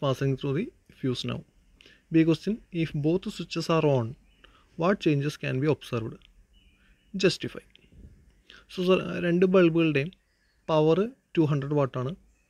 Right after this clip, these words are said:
വർക്കിംഗ് വോൾട്ടേജ് ടു തേർട്ടി വോൾട്ടാണ്. നമുക്ക് ഈ ആൻസർ എങ്ങനെ ചെയ്യാൻ നോക്കാം. ഈ ക്വസ്റ്റ്യനിൽ S one switch on ആക്കി കഴിഞ്ഞാൽ lamp B one മാത്രമായിരിക്കും കത്തുക.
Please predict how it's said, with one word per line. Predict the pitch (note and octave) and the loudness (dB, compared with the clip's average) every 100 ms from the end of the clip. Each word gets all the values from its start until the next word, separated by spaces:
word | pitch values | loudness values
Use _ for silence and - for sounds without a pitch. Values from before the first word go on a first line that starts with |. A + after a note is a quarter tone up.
| _ - | _ -4
വർക്കിംഗ് | D#3+ - D#3+ | -4 -2 0
വോൾട്ടേജ് | D#3 C#3+ C#3+ F3 - | 2 2 -2 -6 -2
ടു | D3 | 0
തേർട്ടി | C3 A#2+ A#2+ | 0 0 0
വോൾട്ടാണ്. | A2+ A#2+ B2 E3 _ _ _ _ | -2 -6 -12 -16 _ _ _ _
നമുക്ക് | G#3+ G3+ | -4 2
ഈ | F#3 | 2
ആൻസർ | D#3 - | 2 -2
എങ്ങനെ | C#3 B2+ | -2 0
ചെയ്യാൻ | C3 A#2 A2 | 0 -2 -4
നോക്കാം. | A2 - _ _ _ _ _ _ _ _ - _ - - _ _ _ _ A3+ | -8 -18 _ _ _ _ _ _ _ _ -20 _ -20 -20 _ _ _ _ 2
ഈ | A3+ | 4
ക്വസ്റ്റ്യനിൽ | G#3+ G#3 G#3 A3 _ _ _ F#3 | 2 2 2 0 _ _ _ 0
S | F3+ - | 0 2
one | G3+ | 2
switch | G3 F3 | 2 2
on | D#3+ | 0
ആക്കി | C#3+ C3+ | 2 2
കഴിഞ്ഞാൽ | C3 B2 G#3 _ _ _ - D3+ | 2 0 -4 _ _ _ -2 2
lamp | D#3 D#3 E3 | 4 4 4
B | D3 C#3 | 4 4
one | D#3 D3+ | 2 0
മാത്രമായിരിക്കും | C3 A#2+ A2+ B2 A#2 | 0 -2 -4 -4 -4
കത്തുക. | G#2 - | -6 -18